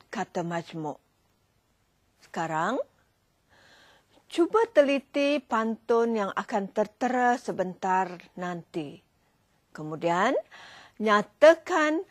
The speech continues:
kata majmuk yang terdapat dalam bait pantun itu. Anyam ketupat diambil tupai, pohon beringin hidup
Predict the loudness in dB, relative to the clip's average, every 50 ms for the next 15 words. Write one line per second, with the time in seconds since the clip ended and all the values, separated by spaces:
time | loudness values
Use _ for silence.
0 | -14 -20 _ _ _ _ 0 0 0 0 0 2 _ 8 8 8 8 4 2 2
1 | 2 0 -2 -4 -2 0 0 0 0 -2 -6 -12 -20 -20 -20 -20 _ _ -4 2
2 | 6 6 6 6 4 0 -4 -4 -6 -6 2 4 4 4 4 4 2 0 2 2
3 | 2 0 -2 _ -20 -20 -20 _ -16 0 4 6 6 6 6 6 4 4 2 0
4 | -4 -6 -8 -4 2 4 4 6 6 4 2 0 -2 -4 _ _ _ _ _ -2
5 | 0 0 0 -4 -6 _ -2 -2 -2 -2 -4 -8 -6 -6 -6 -6 -4 -4 -6 -4
6 | -4 -6 -12 -18 _ _ _ _ _ _ _ _ _ _ _ _ _ _ _ _
7 | _ _ _ _ _ _ _ _ _ 4 6 6 6 4 4 4 4 4 4 2
8 | 2 0 -2 -2 -2 -2 0 2 2 0 0 -2 _ 0 2 2 2 0 -2 -6
9 | _ _ _ -20 -20 _ _ -2 0 2 2 2 2 0 -2 -2 0 2 2 2
10 | 0 -2 _ -8 -8 -8 -8 _ -4 -2 0 0 0 0 -2 -4 -6 -8 -12 -14
11 | _ _ _ _ _ _ _ _ _ _ _ _ _ _ _ _ _ _ _ _
12 | 6 6 6 4 2 2 4 4 4 2 2 4 4 4 4 2 0 0 -2 -4
13 | -4 -4 -4 -4 -4 -6 -8 -10 _ -20 -20 _ _ _ -8 -2 0 2 2 2
14 | 0 0 0 0 0 0